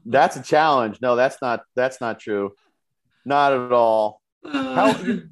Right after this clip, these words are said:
Speaker 1: you know, how old are you? Thirty now?
Speaker 2: Forty.
Speaker 1: Forty?
Speaker 2: Forty,
Speaker 1: You
Speaker 2: yeah.
Speaker 1: should, I think Ronnie Coleman did okay at the age of forty. I think he was doing all right about that time. Winning, he'd won about two or three Olympias, maybe.
Speaker 2: Wow.
Speaker 1: Yeah.
Speaker 2: Yeah, I met him at the Arnold's.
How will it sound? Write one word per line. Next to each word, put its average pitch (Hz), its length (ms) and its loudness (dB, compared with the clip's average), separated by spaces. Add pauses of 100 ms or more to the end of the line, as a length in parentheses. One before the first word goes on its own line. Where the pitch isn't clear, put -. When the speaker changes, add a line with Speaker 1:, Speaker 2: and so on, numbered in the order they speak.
(120)
Speaker 1:
you 160 80 -14
know, 160 280 0
how 165 180 -4
old 185 100 -6
are 185 100 -6
you? 220 280 -12
Thirty 208 260 -12
now? 185 300 2
Speaker 2:
Forty. - 420 -10 (340)
Speaker 1:
Forty? 139 500 0 (140)
Speaker 2:
Forty, 165 260 -2
Speaker 1:
You 175 100 2
Speaker 2:
yeah. 165 40 -2 (140)
Speaker 1:
should, - 80 -16 (800)
I 135 80 0
think 190 160 -2
Ronnie 160 240 2
Coleman 143 340 -2
did 110 140 -2
okay 104 280 -2
at 98 120 -8
the 98 80 -8
age 95 180 -6
of 92 80 -20
forty. 98 280 -4
I 107 180 -14
think 143 100 -8
he 139 60 -2
was 117 80 -2
doing 113 200 -4
all 101 80 -2
right 98 240 0
about 90 260 -6
that 87 180 -10
time. 82 240 -14 (160)
Winning, 113 300 -6
he'd 104 140 -10
won 104 200 -8
about 95 240 -6
two 107 100 -10
or 104 60 -10
three 101 160 -8
Olympias, 101 480 -8
maybe. 104 320 -12 (240)
Speaker 2:
Wow. 92 580 -12 (320)
Speaker 1:
Yeah. 95 440 -4 (120)
Speaker 2:
Yeah, 175 220 -2
I - 20 -2
met 180 320 -4
him 185 120 -4
at 156 100 -8
the 147 100 -6
Arnold's. 156 720 -6